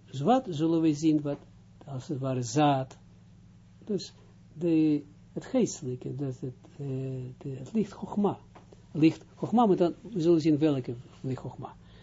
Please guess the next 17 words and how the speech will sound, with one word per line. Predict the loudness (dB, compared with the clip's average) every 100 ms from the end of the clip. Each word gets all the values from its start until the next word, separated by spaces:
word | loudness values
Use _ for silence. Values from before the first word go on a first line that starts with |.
| -20 -20 -20 -6
En | 2 6 6 4 0
z-, | -2 0 0
dan, | 4 6 6 4 -6 -20 -20 -20 -20 -20 -10
dan, | 2 6 8 8 6 -4 -20 -20 -20 -20 -18 -8 -6 4
dan | 8 8
Zeranpin | 8 6 8 6 6 6 6 4 -6 -20 -18
geeft | 4 6 6 4
het | -2 -4 -14 -20 -20 0
eigenlijk | 2 6 4 4
chassadim, | 2 6 6 8 4 2 -6
maar | -4
dan | 0 2
de | 4
gar | 8 8 8
van | 4 0
de | 0
chassadim. | -2 -4 -4 -6 -10